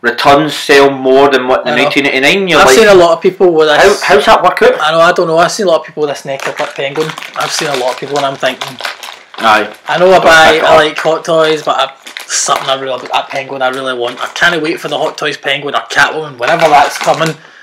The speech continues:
Speaker 1: Yeah.
Speaker 2: I don't know when that's coming. I do not know. But I'm like, "Screw it." You know, Hot Toys are taking too long. Um, I'm just gonna go with the neca Penguin. Um, I like the, the Catwoman. The Catwoman, you can change her head. She's kinda all half, hair's half, hanging half out of her.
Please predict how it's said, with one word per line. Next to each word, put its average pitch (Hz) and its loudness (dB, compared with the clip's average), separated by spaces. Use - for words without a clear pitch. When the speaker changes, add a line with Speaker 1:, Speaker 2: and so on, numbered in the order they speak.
Speaker 1:
Yeah. - 0
Speaker 2:
I 156 -6
don't 180 2
know 160 2
when 151 0
that's 151 -2
coming. 156 -4
I 135 -4
do 156 0
not 151 -4
know. 131 -10
But 143 0
I'm 143 -8
like, 131 -8
"Screw - -10
it." 135 -6
You 160 -14
know, 143 -8
Hot 147 -8
Toys 139 -6
are 139 -8
taking 147 -8
too 127 -10
long. 117 -6
Um, 120 -4
I'm 139 -8
just 139 -12
gonna 120 -10
go 120 -8
with 113 -10
the 110 -8
neca 113 -10
Penguin. 123 -12
Um, 131 -6
I 127 -4
like 170 -4
the, - -12
the 131 -10
Catwoman. 180 -2
The - -10
Catwoman, 220 0
you 139 -6
can 143 -8
change 160 -4
her 123 0
head. 160 -2
She's - -8
kinda 170 -2
all 147 0
half, - -2
hair's 190 2
half, 202 0
hanging 196 -2
half 196 0
out 185 -4
of 160 -8
her. 151 -2